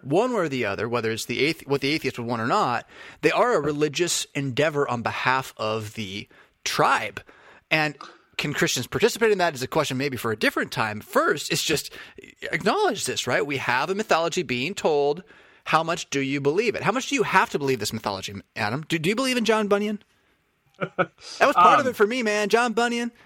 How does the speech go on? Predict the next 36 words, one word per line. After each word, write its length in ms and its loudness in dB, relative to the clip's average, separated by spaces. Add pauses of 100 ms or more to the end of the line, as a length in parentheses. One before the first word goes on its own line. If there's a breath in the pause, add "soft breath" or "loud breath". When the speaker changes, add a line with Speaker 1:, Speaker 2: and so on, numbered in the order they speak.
(120)
Speaker 1:
I 60 6
wanna 160 4
know 100 0
who 80 0
Davy 220 2
Crof-, 340 0
Crockett 320 2
was, 280 0
right? 320 0
And 340 -4
Daniel 240 2
Boone. 420 -2 (560)
Speaker 2:
Okay, 220 2
so 240 4
I, 280 4
I 120 0
think, 320 -6 (180)
I 120 2
think 420 -6
the 160 -2
reason 380 2
this 160 -4
is 100 -8
confusing 480 -6
to 60 -8
people 320 -4
is 100 -6
because 720 0 (260 loud breath)
the 100 -2
mythology 720 2
has 220 -8
changed 580 -10
over 180 -6
time. 460 -10 (580)
Speaker 1:
Hmm. 240 0
Speaker 2:
So 380 2